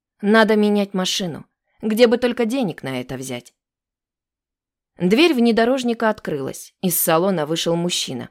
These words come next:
Высокий, мощный, сразу видно, один из тех качков из тренажёрного зала, которые обычно провожают меня жадными, липкими взглядами.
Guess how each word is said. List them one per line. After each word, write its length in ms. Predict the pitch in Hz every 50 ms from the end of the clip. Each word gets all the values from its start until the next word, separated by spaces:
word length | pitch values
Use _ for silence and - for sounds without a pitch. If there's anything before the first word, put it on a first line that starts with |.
| _ _ _ _ _ _ _ -
Высокий, 640 | 180 170 165 160 147 - - 226 220 220 - 160 147
мощный, 600 | 147 151 165 190 196 - - 170 156 147 156 _ _ _ _ _
сразу 400 | - - 285 294 285 254 196 165
видно, 440 | 160 196 226 196 156 143 131 139 147
один 280 | 147 151 185 196 190
из 140 | 180 175 -
тех 240 | - 196 185 - -
качков 560 | - 175 156 - - - 226 226 202 175 -
из 80 | 156 -
тренажёрного 680 | - 165 151 160 160 165 175 185 185 175 165 160 165 151
зала, 320 | 156 202 208 202 175 151
которые 560 | - - 156 - - 175 170 165 160 160 156
обычно 400 | 160 151 180 190 - - 175 156
провожают 640 | - 170 160 156 165 165 170 190 180 165 160 151 -
меня 280 | 160 165 165 160 160 156
жадными, 440 | 160 180 190 185 170 151 147 143
липкими 460 | 147 147 151 165 165 - - 156 165 165
взглядами. 680 | 170 175 175 180 170 156 143 139 127 123 120 -